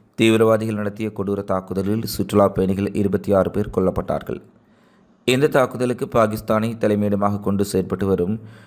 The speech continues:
லஷ்கர்-இ-தொய்பா அமைப்பின் கிளை அமைப்பான தி ரெசிடென்ஸ் பிராண்ட் என்ற அமைப்பு பொறுப்பேற்றது. இந்த தாக்குதலை தொடர்ந்து பாகிஸ்தானுக்கு எதிரான பல்வேறுபட்ட நடவடிக்கைகளை இந்தியா எடுத்து வருகின்றது.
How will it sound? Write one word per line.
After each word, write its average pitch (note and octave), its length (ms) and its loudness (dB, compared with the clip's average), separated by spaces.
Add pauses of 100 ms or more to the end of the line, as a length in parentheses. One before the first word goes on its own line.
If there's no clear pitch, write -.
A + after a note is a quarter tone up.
(120)
லஷ்கர்-இ-தொய்பா A2 1200 0
அமைப்பின் G2 440 -4
கிளை G2+ 220 2
அமைப்பான G2 640 0 (500)
தி A#2+ 260 2
ரெசிடென்ஸ் A2+ 540 0 (160)
பிராண்ட் G#2+ 380 2 (200)
என்ற G2+ 260 0
அமைப்பு G2+ 440 -4
பொறுப்பேற்றது. F2+ 460 -4 (960)
இந்த A2+ 220 4
தாக்குதலை G#2 520 2
தொடர்ந்து G2 640 -4 (280)
பாகிஸ்தானுக்கு B2+ 580 2
எதிரான C3 280 0
பல்வேறுபட்ட A2 540 -2
நடவடிக்கைகளை G#2 720 0
இந்தியா G2+ 360 4
எடுத்து F#2 240 0
வருகின்றது. F#2 500 -4